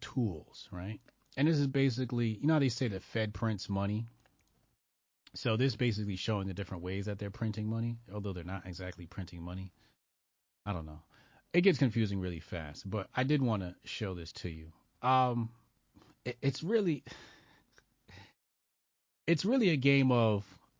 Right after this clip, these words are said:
I get to make up the rules as I go along. Like, it's, it's sorta like playing, you ever try to play a game with a three-year-old and they just keep changing the rules to the game so that you lose?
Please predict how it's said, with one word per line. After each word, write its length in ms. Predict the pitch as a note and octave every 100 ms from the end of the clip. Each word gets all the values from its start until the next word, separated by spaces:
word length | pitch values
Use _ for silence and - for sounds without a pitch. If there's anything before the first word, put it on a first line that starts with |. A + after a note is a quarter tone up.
| _ _ _ -
I 140 | C3+
get 180 | D3+ D3
to 100 | B2+
make 180 | B2 A#2+
up 80 | A2
the 80 | G#2+
rules 280 | A2 G#2+
as 140 | F#2+ G#2
I 140 | G2
go 220 | F#2 F#2
along. 360 | F2+ F2+ E2 D#2+ -
Like, 140 | C3+
it's, 220 | E3+ D#3+ -
it's 160 | D#3
sorta 260 | - C#4+ C#4+
like 380 | G#3+ D#3+ A#2 -
playing, 580 | E3+ D#3+ D3 C3+ B2 - _ _ _ _
you 80 | A3+
ever 120 | A3+
try 180 | F#3+ F3
to 60 | C3+
play 240 | D#3 C3+
a 40 |
game 380 | A#2 B2+ C3 B2
with 100 | A2+
a 80 | G2+ -
three-year-old 640 | C3 B2+ B2 B2 A#2+ A#2 _ _ _ _ _ _ -
and 100 | B2
they 80 | C3+
just 160 | C3+ -
keep 200 | C3+ -
changing 320 | C3 B2 A#2
the 60 |
rules 300 | A2+ B2+ A#2+
to 80 | A#2+
the 80 | A2+
game 340 | A2+ A2+ A2+
so 140 | A2+ A#2
that 120 | A2
you 140 | A2+
lose? 460 | G#2+ A#2 B2 A#2+